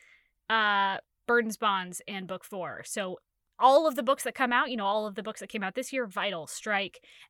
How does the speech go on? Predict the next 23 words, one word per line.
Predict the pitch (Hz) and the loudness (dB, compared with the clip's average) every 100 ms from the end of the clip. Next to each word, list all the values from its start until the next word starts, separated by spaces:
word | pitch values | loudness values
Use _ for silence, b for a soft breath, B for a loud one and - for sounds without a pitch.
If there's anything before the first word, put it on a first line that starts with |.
| - | -4
Empire, | 220 - 196 175 160 156 b b b b | -4 0 0 0 -6 -8 b b b b
all | 226 247 | 4 4
of | 233 | 4
those, | 208 214 311 330 - - _ _ _ _ - | 2 2 0 -2 -6 -10 _ _ _ _ -2
those | 202 294 294 | 6 6 6
went | 285 | 0
to | |
my | 262 | 2
arc | 226 233 | 2 0
team, | - 180 - - _ | -4 -14 -16 -20 _
and | 233 | 0
I | 214 | 0
did | 208 208 | 0 0
not | 214 - | 2 2
open | 220 214 196 | -4 -6 -6
up | 175 | -4
applications | 170 185 180 170 175 175 - - - | -6 -6 -12 -12 -12 -8 -8 -8 -10
to | 180 175 | -8 -8
do | 185 | -10
that. | 156 - | -10 -10
So | - 247 220 - b b b | -4 -2 -2 -4 b b b
if | 180 190 | -12 2
you | 302 508 269 285 | 10 10 10 2